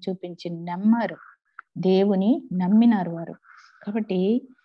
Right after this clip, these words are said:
వారైనా, అటువంటి గొప్ప విశ్వాసం చూపించిన వారైనా,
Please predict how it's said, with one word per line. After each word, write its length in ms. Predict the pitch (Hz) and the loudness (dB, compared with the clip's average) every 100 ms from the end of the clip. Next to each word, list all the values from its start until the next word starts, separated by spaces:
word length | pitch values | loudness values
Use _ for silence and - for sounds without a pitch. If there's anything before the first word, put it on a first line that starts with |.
| _ _ _ _ 185 | _ _ _ _ 0
వారైనా, 540 | 185 220 269 285 240 | 2 4 4 2 0
అటువంటి 760 | 190 - _ 262 285 320 330 311 | -2 -12 _ -2 -2 -2 -4 -6
గొప్ప 300 | 247 311 233 | -6 -6 -6
విశ్వాసం 680 | 214 214 226 196 190 180 | -6 -6 -8 -8 -6 -8
చూపించిన 580 | 175 208 190 190 185 175 | -4 -6 -4 -6 -4 -8
వారైనా, 880 | 165 160 170 208 226 196 170 170 262 | -8 -8 -4 0 0 0 -4 -6 -8